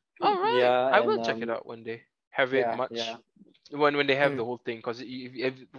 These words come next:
Speaker 1: I hear a lot of good things about episode six lah.
Speaker 2: Mm, yeah, it's real good. So, yes.
Speaker 1: Any, I, wait, Jang is not gonna watch Avatar in three D, right?
Speaker 2: Nope.
Speaker 1: I would recommend you do. It's really good.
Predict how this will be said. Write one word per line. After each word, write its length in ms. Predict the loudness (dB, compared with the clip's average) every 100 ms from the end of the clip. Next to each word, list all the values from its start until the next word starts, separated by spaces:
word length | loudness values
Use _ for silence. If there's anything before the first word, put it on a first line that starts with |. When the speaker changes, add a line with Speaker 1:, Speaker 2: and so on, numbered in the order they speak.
| 0
Speaker 1:
I 100 | 0
hear 160 | 2
a 40 | 2
lot 120 | 2
of 60 | -2
good 120 | -8
things 120 | -8
about 140 | -10
episode 280 | -12 -16 -18
six 220 | -14 -14 -8
lah. 140 | -10 -10 _ _ _ _ _ _ _ _
Speaker 2:
Mm, 220 | -10 -6
yeah, 160 | -6 -6 -10
it's 140 | -14
real 100 | -12
good. 140 | -10 -12 _
So, 120 | -20 -20 _ _ _
yes. 140 | -20 -6
Speaker 1:
Any, 240 | -4 -4 -6 _ _ _
I, 240 | 4 4 2 _
wait, 240 | 0 0 2
Jang 200 | 0 2
is 140 | 0
not 100 | 0
gonna 120 | 0 0
watch 140 | 0
Avatar 360 | 0 -2 -2 -2
in 80 |
three 180 | -4 -12
D, 140 | -6 -6
right? 280 | -2 -4 -4 _ _ _ _ _
Speaker 2:
Nope. 240 | -14 -14 -14 -14 -12 -4
Speaker 1:
I 80 | 0
would 100 | 2
recommend 480 | 0 -2 0 0 0
you 120 | -6
do. 280 | -6 -6 -6
It's 200 | -8 -10
really 320 | -8 -8 -8
good. 500 | -6 -4 -2 -4 -6